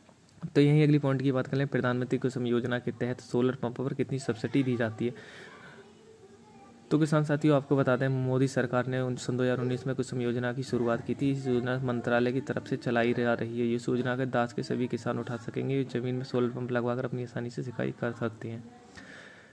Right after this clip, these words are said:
प्रधानमंत्री कुसुम योजना के तहत किसानों को सोलर पंप का नलकूप लगवाने पर द्वारा सात परसेंट की सब्सिडी और बैंक द्वारा तीस परसेंट ऋण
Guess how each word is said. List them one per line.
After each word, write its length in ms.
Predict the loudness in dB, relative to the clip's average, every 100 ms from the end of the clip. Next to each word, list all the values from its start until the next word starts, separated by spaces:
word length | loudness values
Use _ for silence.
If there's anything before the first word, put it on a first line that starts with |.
| -20 -20 -20 0
प्रधानमंत्री 480 | 2 4 2 2 2
कुसुम 320 | 2 2 2
योजना 260 | 2 2
के 100 | 0
तहत 140 | 0 0
किसानों 360 | -2 0 0
को 40 | 0
सोलर 280 | 0 0 0
पंप 240 | -2 -2
का 80 | -2
नलकूप 400 | 0 -2 0 0
लगवाने 400 | 0 0 0 -2
पर 160 | -2 0
द्वारा 220 | 0 0
सात 260 | 0 -4 0
परसेंट 380 | -4 -2 -4
की 80 | -4
सब्सिडी 460 | -2 -4 -4 -2 0
और 140 | 0
बैंक 300 | 0 -2 -2 -2
द्वारा 300 | 0 0 0
तीस 220 | 0 -2
परसेंट 380 | -2 -4 -4 0
ऋण 180 | 0